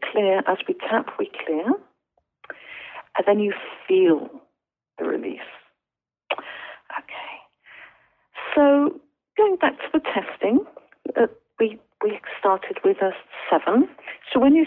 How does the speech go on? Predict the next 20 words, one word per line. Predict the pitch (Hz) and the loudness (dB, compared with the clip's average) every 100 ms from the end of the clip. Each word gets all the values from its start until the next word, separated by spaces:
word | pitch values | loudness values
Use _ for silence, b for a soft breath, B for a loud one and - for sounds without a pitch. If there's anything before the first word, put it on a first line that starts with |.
| - | 4
think | 285 269 - | 4 4 2
of, | 226 202 - - - | 0 0 -4 -6 -2
um, | 190 190 196 - _ _ _ - | -2 -4 -8 -14 _ _ _ -2
your | - - - - | -2 -2 -14 -2
business | - - 214 339 - - | -2 2 2 2 2 0
and, | 165 170 - - | 0 -4 -8 -8
you | - | -2
know, | 185 | 0
wanting | 151 175 - 185 | 2 2 0 -6
to | - | -2
be | 349 - | -2 -2
successful, | - - 175 - - 156 254 - _ _ _ _ | -6 -4 -4 -4 0 0 0 -4 _ _ _ _
what's | 196 - | -2 0
your | 196 | 0
level | 190 180 - 170 - | 2 0 2 0 2
of, | 165 156 - | 0 0 -6
"Uh, | 175 165 165 160 160 160 | -2 2 4 4 2 -2
it's | - - | -8 -6
too | 320 | -2
much | - | -2